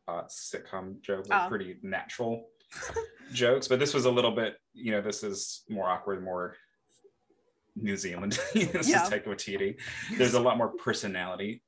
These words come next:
Speaker 1: to it.
Speaker 2: Yeah.
Speaker 1: You know, it's, it's superheroes talking about their feelings, and it's Thor and Hulk talking, and that's, and working stuff out. That's fun.
Speaker 2: That's
Speaker 1: <laughs> You
Speaker 2: funny.
Speaker 1: know, so,
Speaker 2: Mm-hmm.
Speaker 1: uh, but also just, like, design-wise, it was a lot more interesting to look
Speaker 2: Yes.
Speaker 1: at.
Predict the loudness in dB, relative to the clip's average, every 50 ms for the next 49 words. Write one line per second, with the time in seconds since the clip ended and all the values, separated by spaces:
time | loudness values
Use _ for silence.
0 | -10 -6 -4 -4 -2 2 2 2 2 2 -2 -4 -4 -4 -4 -6 -8 -10 -10 -12
1 | -12 -10 -10 -10 -10 -10 -12 -10 -10 -10 -8 -6 -6 -4 -4 -6 -6 -6 -8 -8
2 | -8 -10 -10 -10 -8 -8 -10 -10 -8 -8 -8 -6 -6 -8 -8 -10 -10 -12 -12 -12
3 | -12 -12 -14 _ _ _ _ _ _ _ _ _ _ _ _ _ _ -2 -2 0
4 | 2 0 0 -2 -4 -8 -4 -4 -4 -4 -4 -8 -10 -8 -8 -8 -10 -14 -16 -16
5 | -18 -16 -14 -14 -12 -12 -10 -10 -10 -10 -12 -16 _ -10 -10 -8 -8 -8 -10 -10
6 | -12 -10 -8 -8 -6 -4 -6 -6 -4 -4 -6 -6 -6 -8 -10 -10 -10 -14 -14 -14
7 | -14 -12 -6 -4 -4 -2 -2 0 0 0 0 -2 -4 -4 -2 -2 0 0 0 -2
8 | -2 -4 -4 -4 -6 -8 _ _ _ _ _ _ _ -10 _ -2 0 0 2 4
9 | 4 6 6 4 4 0 -4 -4 -4 -4 -6 -8 _ -8 -8 -4 -4 -4 -4 -4
10 | -4 -4 -4 -6 -6 -6 -8 -10 -12 -12 -12 -10 -10 -10 -10 -12 -10 -8 -8 -10
11 | -10 _ _ _ _ _ _ _ _ _ _ -12 -10 -10 -8 -8 -8 -8 -8 -8
12 | -10 -10 -10 -10 -8 -4 -4 -4 -4 -6 -10 -14